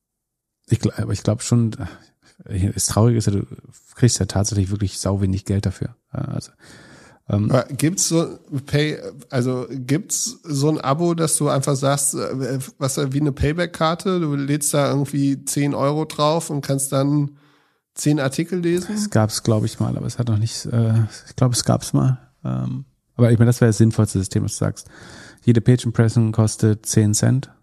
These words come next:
Speaker 1: oder so. Ähm, und du lädst, lädst halt, ähm, zehn Euro auf und kannst dann hundert Artikel lesen, äh, im Monat. Das, äh, wäre schon das sozusagen, was der Nutzer wahrscheinlich oder die Nutzerin am liebsten hätte. Aber ich,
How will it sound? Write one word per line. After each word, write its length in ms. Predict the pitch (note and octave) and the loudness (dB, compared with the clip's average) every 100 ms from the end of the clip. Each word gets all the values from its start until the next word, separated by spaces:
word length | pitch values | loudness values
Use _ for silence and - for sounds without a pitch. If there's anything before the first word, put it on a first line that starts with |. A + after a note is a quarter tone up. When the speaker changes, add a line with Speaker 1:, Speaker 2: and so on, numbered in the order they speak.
| _ - | _ -4
Speaker 1:
oder 180 | A#2+ A2+ | -2 0
so. 240 | A#2 A#2+ - _ _ B2 | 0 -2 -6 _ _ 0
Ähm, 440 | A2+ G#2+ G#2+ A2 | 2 4 2 0
und 160 | G#2 G#2 | 0 -4
du 60 | G2+ | -4
lädst, 320 | A2+ A2 - - - | 2 2 0 -8 -8
lädst 420 | A2+ G#2+ G#2+ - | -2 0 0 -2
halt, 460 | A2+ G#2+ G#2 - - | 0 0 -2 -6 -8
ähm, 460 | A2 G#2 G#2 G2+ G2+ - - - - - - | -2 0 0 -2 -6 -10 -20 -20 -20 -20 -4
zehn 180 | - A#2 | 0 2
Euro 200 | A2 G#2 | 4 2
auf 200 | - G#2+ | 2 0
und 100 | G#2 | 2
kannst 240 | G2 G2+ | 2 2
dann 120 | G2 | 2
hundert 260 | G2 G2+ F#2+ | 2 0 -2
Artikel 340 | F#2+ - F#2+ | -4 -4 -4
lesen, 380 | F#2 F#2+ - A2+ - _ - | -2 -4 -6 -10 -14 _ -8
äh, 120 | G2+ | -6
im 80 | G2 | -4
Monat. 320 | G2+ G2+ A#2 - _ _ _ | -6 -6 -8 -10 _ _ _
Das, 280 | - G2+ - | -6 -6 -6
äh, 380 | - C2 D2+ G#2 | -14 -14 -10 -2
wäre 160 | G#2+ | 0
schon 140 | G#2+ G#2 | 2 4
das 160 | G#2+ | 2
sozusagen, 260 | - G2+ G2+ | 2 2 4
was 120 | G2 | 2
der 100 | F#2+ | 2
Nutzer 300 | G2 C3 C#3 | 2 2 2
wahrscheinlich 480 | B2 A#2 A2+ A2 - | 2 2 0 0 0
oder 100 | A2 | 0
die 80 | G#2 | 0
Nutzerin 400 | A2 - A2+ A2 | 0 0 0 2
am 100 | G#2 | 2
liebsten 360 | G#2 - - | 0 -4 2
hätte. 320 | G2 G#2+ A#2+ - _ _ _ _ _ _ _ _ | 2 2 0 -2 _ _ _ _ _ _ _ _
Aber 560 | A#2 G#2+ G#2 G#2 G#2 G2+ | -4 -2 -2 -2 -2 -2
ich, 140 | - | -6